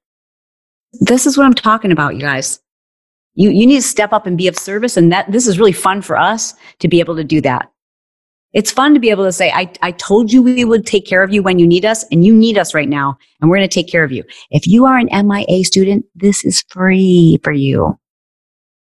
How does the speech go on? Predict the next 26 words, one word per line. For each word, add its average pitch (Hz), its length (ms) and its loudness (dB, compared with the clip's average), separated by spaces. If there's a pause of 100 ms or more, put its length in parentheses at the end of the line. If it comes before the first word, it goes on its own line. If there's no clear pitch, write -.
(680)
If 220 140 0
you 226 80 2
do 277 260 4
make 302 240 -2
the 247 80 0
full 240 240 -2
payment, 233 380 -4
the, 190 300 0
so, 202 180 2
you 208 180 0
know, 180 80 0
if 170 100 -6
you're 240 100 -2
trying 262 180 2
to 226 60 2
evaluate 196 460 -2
what's 180 200 -4
right 190 180 -4
for - 100 -4
you, 160 240 2 (500)
this 196 180 0
is 190 120 -2
what 180 340 0
people 165 260 -2
rave 160 240 -2
about 151 460 -2